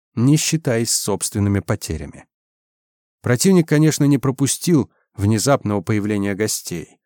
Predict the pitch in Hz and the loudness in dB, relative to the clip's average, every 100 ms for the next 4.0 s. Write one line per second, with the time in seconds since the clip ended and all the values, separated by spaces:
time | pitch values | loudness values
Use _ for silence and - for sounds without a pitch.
0 | _ _ _ - 127 120 120 110 117 113 | _ _ _ -4 -2 0 0 0 0 0
1 | 107 104 95 98 120 - _ _ _ _ | 0 -2 2 2 0 -4 _ _ _ _
2 | - 113 127 123 151 - - 156 131 127 | -4 -2 0 2 2 2 0 0 0 -2
3 | 120 117 - 127 127 135 - 165 156 143 | -2 -2 -4 -4 -2 -2 -2 2 4 2